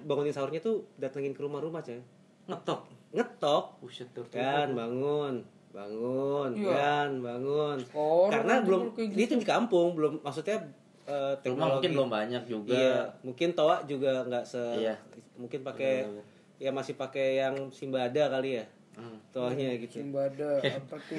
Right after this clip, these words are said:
Speaker 2: kayak speaker bencong,
Speaker 1: Iya.
Speaker 2: Simbada.
Speaker 3: Simbada.
Speaker 1: Nah, jadi dia tuh keliling ke rumah, yang bikin takut adalah dia keliling ke rumah-rumah itu. Terus bangunin sahur.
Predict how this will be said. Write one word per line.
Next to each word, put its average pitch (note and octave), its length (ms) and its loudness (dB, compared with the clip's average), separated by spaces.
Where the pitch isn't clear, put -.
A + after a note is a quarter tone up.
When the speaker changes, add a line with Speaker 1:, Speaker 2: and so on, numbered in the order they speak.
Speaker 2:
kayak B2+ 140 0
speaker B2+ 300 -4
bencong, D3+ 520 2
Speaker 1:
Iya. A3 340 6
Speaker 2:
Simbada. F3 240 2
Speaker 3:
Simbada. D#3 1160 4
Speaker 1:
Nah, E3+ 160 2
jadi E3+ 340 2
dia D3 180 2
tuh A3 240 6
keliling D3+ 320 0
ke - 80 -8
rumah, B2 280 -2
yang D3+ 120 -4
bikin C3+ 200 -6
takut B2 200 -4
adalah C3+ 200 -4
dia C#3 120 -6
keliling C3+ 280 -4
ke A#2+ 60 -12
rumah-rumah A#2 480 -10
itu. C3 300 -10
Terus F#3 300 -4
bangunin A2+ 260 -4
sahur. C#3 480 0